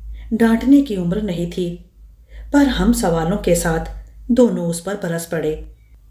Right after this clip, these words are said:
मेरी पत्नी का अंदाज तल्ख होने लगा। मैं भी हताश था। पहले वो देर तक मुंह की जिप खोलने को तैयार नहीं हुई।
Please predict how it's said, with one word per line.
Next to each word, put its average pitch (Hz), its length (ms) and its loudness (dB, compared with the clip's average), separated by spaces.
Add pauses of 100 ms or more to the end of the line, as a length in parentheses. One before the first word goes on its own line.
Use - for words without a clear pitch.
(160)
मेरी 277 320 6
पत्नी 190 380 0
का 226 180 -2
अंदाज 170 500 -2 (300)
तल्ख 170 300 0
होने 175 180 2
लगा। 160 560 -4 (420)
मैं 185 220 0
भी 190 120 -2
हताश 170 520 -2
था। 156 300 -2 (800)
पहले 254 320 2
वो 180 200 -4
देर 226 420 -2
तक 160 120 -4 (420)
मुंह 262 240 6
की 208 140 -4
जिप 196 340 -6
खोलने 170 300 0
को 196 140 0
तैयार 185 440 -4
नहीं 170 220 -2
हुई। 165 400 -4